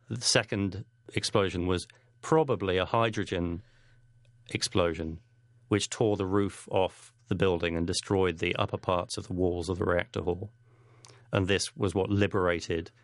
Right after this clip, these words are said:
radionuclides into the atmosphere. And a fire immediately started in the graphite stacks in the reactor, which they then found almost impossible to put out.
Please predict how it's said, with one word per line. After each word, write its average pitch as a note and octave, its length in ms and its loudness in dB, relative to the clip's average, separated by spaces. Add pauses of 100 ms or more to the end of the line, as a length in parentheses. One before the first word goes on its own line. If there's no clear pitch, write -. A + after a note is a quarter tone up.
(200)
radionuclides F2 840 0
into F2+ 180 -4
the F2 80 -2
atmosphere. F2 600 -6 (920)
And F#2+ 140 2
a F#2 40 2
fire G2 460 2
immediately F#2 480 -2
started F2 420 0
in E2 120 0
the E2 80 0
graphite F2+ 440 -2
stacks - 360 -4
in F2 60 -4
the F2 60 -2
reactor, F2 440 -4 (680)
which - 200 0
they F2+ 120 4
then F2+ 200 2
found F2 440 -2
almost F2 320 -2
impossible E2+ 540 -2
to - 80 -12
put E2+ 200 0
out. E2+ 200 -10